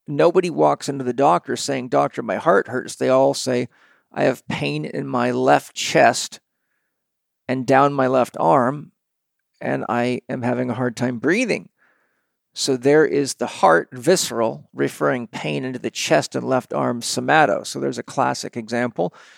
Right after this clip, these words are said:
Another classic example of a visceral somatoreflex is a woman who is premenstrual and has low back pain or,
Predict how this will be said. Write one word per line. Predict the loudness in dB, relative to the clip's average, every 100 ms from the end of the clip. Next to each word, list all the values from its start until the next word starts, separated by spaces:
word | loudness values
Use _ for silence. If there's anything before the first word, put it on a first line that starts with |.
| -2
Another | 4 4
classic | 6 2 2 0
example | -6 -4 0 0 0 -2
of | -2
a | -2
visceral | -2 -2 -2
somatoreflex | -4 -4 -2 0 0 0 0 -2 -2
is | -4
a | 0
woman | 0 0 0
who | -2 -2 -4 -8 _ _ _ _ _
is | -2 0 -2 -10 0
premenstrual | 2 4 2 0 0 0
and | 0
has | 0 -2 -2
low | 4 4
back | 6 4 2 -2
pain | -6 -4 -4 -6 -6
or, | -4 -4 -4